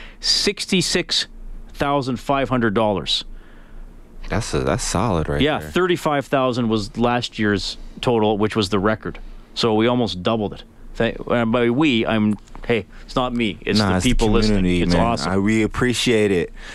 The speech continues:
Speaker 2: Us as the Eskimo family, we appreciate it. Thanks for the support from the city of Edmonton. We definitely appreciate it. You guys are amazing.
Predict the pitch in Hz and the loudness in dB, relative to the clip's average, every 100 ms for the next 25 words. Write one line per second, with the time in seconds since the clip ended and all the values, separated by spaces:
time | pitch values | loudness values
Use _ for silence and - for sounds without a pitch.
0 | - - - - 113 131 - 117 101 98 | -16 -18 -16 -4 0 0 2 2 2 2
1 | 104 110 107 101 98 104 101 98 98 92 | 2 2 0 2 2 0 2 2 2 2
2 | 92 95 - 104 92 - 95 85 - - | 2 0 0 0 0 0 2 2 0 0
3 | 98 98 98 92 85 90 - 95 80 82 | 0 0 0 0 0 -2 0 2 2 0
4 | 82 80 - 76 82 80 69 80 82 85 | -2 -2 0 0 2 -2 0 0 2 0
5 | - 85 78 82 80 92 80 80 80 78 | 0 0 0 -2 0 0 0 -4 -4 -4
6 | - 80 - 82 78 80 80 78 80 76 | -4 -4 0 0 0 -2 0 0 0 0
7 | 78 76 78 78 80 - 76 | 0 0 -2 -2 0 0 -2